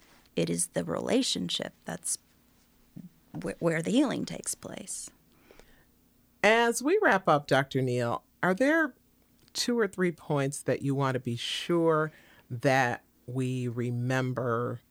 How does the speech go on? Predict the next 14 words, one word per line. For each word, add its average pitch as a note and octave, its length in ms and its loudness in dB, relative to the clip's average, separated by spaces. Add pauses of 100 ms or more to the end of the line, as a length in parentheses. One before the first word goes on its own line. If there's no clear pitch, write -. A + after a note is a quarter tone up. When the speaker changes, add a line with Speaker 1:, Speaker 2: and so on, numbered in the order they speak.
(240)
Speaker 2:
about A#2 460 -2
resilience? - 800 -4 (1900)
Speaker 1:
We B3+ 180 4
all A#3 200 2
have F#3+ 180 -2
the F#3+ 80 -2
capacity F3 520 -6
to F3 60 -14
develop - 400 -8
resilience. - 800 -12 (1400)
It's G#3+ 280 -2 (140)
all G3 520 0 (320)
in F#3 220 0
there. D#3+ 420 -6